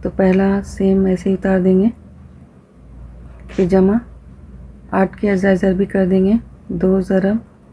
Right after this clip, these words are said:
दो ज़रब दो, कितना हो गया, दो दूनी चार दूनी आठ हो गया, फिर नफ़ी पचास के अज़र भी कर देंगे, पाँच ज़रब पाँच ज़रब दो। पहला सेम उतार देंगे,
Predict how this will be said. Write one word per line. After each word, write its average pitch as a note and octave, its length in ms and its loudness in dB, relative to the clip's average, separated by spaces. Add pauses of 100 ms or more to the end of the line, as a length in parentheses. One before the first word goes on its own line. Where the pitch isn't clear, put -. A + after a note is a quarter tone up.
(400)
दो F#3+ 280 2
ज़रब F#3+ 360 4 (400)
दो, F3 220 2 (600)
कितना G3+ 280 0
हो G3 80 2
गया, G3 160 0
दो F#3+ 220 2
दूनी F#3+ 240 0
चार F#3+ 220 -2
दूनी F#3+ 280 2
आठ G3+ 280 -2
हो G3 80 -2
गया, A3 200 2 (760)
फिर G3 100 2
नफ़ी G3+ 340 2 (600)
पचास F#3+ 380 -2
के G3 120 -4
अज़र F#3+ 480 0
भी F#3+ 120 -4
कर F#3+ 200 -2
देंगे, F#3+ 260 2 (680)
पाँच F#3+ 320 0
ज़रब F#3+ 360 2 (720)
पाँच F#3 280 2
ज़रब G3 380 0 (760)
दो। E3+ 140 4 (1160)
पहला G3 440 2
सेम F#3+ 360 0
उतार F#3+ 300 0
देंगे, F#3 340 -2